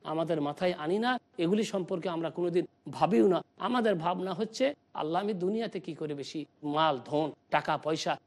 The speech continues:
বিষয় সম্পত্তি অর্জন করতে পারি।" তো ভাইরা আমার, কথা হচ্ছে যে আমরা যে মজলিসে বসবো, আমরা যেখানে আপনার আলোচনা সভায় বসবো, সেই আলোচনা সভাটা যেন আল্লাহর জিকির থেকে যেন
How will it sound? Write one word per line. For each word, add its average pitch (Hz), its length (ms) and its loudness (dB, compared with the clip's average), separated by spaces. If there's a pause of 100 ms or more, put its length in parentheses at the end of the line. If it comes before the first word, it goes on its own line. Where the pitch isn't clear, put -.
(120)
বিষয় 180 240 2
সম্পত্তি 165 500 -2 (180)
অর্জন 151 300 -2
করতে 143 240 -6
পারি।" 131 240 -6 (200)
তো 139 100 -8
ভাইরা 180 260 4
আমার, 180 120 2
কথা 180 240 0
হচ্ছে 190 500 0 (280)
যে 226 500 6 (580)
আমরা 202 320 4
যে 185 140 4
মজলিসে 175 460 0
বসবো, 196 560 2 (300)
আমরা 208 340 2
যেখানে 180 440 0 (240)
আপনার 190 300 -4
আলোচনা 190 440 2
সভায় 175 340 0
বসবো, 233 400 0 (200)
সেই 185 220 0
আলোচনা 185 480 -2
সভাটা 180 460 -2
যেন 160 160 -2 (340)
আল্লাহর 160 380 0
জিকির 156 320 -4 (100)
থেকে 165 180 -6
যেন 160 220 -4